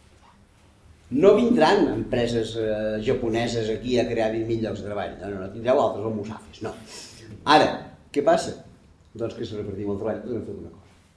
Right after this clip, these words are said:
I a més tenim un magnífic exemple. Ens el va donar el govern francès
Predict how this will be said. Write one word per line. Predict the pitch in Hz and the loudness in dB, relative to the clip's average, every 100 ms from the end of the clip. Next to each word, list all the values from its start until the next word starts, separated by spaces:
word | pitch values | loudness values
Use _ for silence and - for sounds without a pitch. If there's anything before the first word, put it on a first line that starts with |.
| _ _ _ _ - | _ _ _ _ -4
I | 135 | 0
a | 135 | 2
més | 165 165 | 0 -2
tenim | 160 180 190 - | 0 0 -2 -4
un | 147 131 | -2 0
magnífic | 123 131 - 180 131 | 0 0 -2 -6 -8
exemple. | 117 - - - _ _ _ _ _ - | -8 -10 -16 -20 _ _ _ _ _ -16
Ens | 107 110 | -12 -6
el | 120 | -2
va | 120 | 0
donar | 113 98 | 0 0
el | 98 | -2
govern | 98 98 92 | -4 -6 -8
francès | 98 95 143 180 - | -14 -12 -8 -8 -10